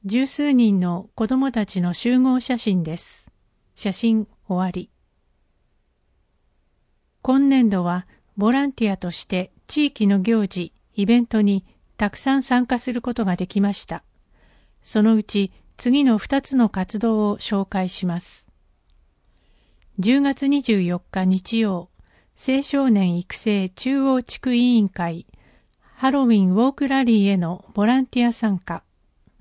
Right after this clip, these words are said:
青少年育成中央地区委員会主催のハロウィンウォークラリーにボランティアとして参加しました。青少年地域リーダー講習会がテーマにしている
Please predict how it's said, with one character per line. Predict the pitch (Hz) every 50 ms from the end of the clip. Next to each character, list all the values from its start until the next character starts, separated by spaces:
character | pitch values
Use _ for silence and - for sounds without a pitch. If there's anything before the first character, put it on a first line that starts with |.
| _ _ _ _ _ _ _ _ _ _ _ _ _ _ _ _ _ _ _ _ -
青 | - 269 269 277
少 | 269 - 294 285 269
年 | 233 208 190 185 175 185
育 | 185 - -
成 | - - 226 220 208 202
中 | 185 - - 254 262 269
央 | 269 262 262 254
地 | - - -
区 | - 254 254
委 | 247
員 | 247 269 262 262 240
会 | 226 - - 180 175
主 | 170 - 190
催 | 185 - - 202 202 196 185
の | 180 185 180 180 _ _ _ _ _ _ _ _
ハ | _ - - 254
ロ | 262 277 262
ウ |
ィ | 233 220 190 185
ン | 180 180
ウ | 208
ォ | 233 254
ー |
ク | 262 - 277
ラ | 254 254 247
リ | 220 214 196 180
ー |
に | 170 170 170 180 180 - _ _ _ _ _ _ -
ボ | 196 214
ラ | 233 262 285 285
ン | 262
テ | - 240
ィ | 214
ア | 196
と | - 190 175
し | - -
て | - 185 180
参 | - - - 214 226 226
加 | - 220 208
し | - - 196
ま | 190 196
し | 190 - -
た。 | - 175 165 - _ _ _ _ _ _ _ _ _ _ _ _ _ _ _ _ _ _
青 | - - - 269 277 277
少 | - - 277 269 254
年 | 214 202 190 185 180
地 | 185 - - 262 277
域 | 269 - 277 269
リ | 269 277 262 240
ー |
ダ | - 202 190 185
ー | -
講 | - 233 247 254
習 | - - 269 254 226
会 | - - 190 185 185
が | 180 175 170 180 190 - -
テ | - 254 254
ー | 233
マ | 202 190
に | 180 180 175
し | - -
て | - 202
い | 196 190 180
る | 185 180 180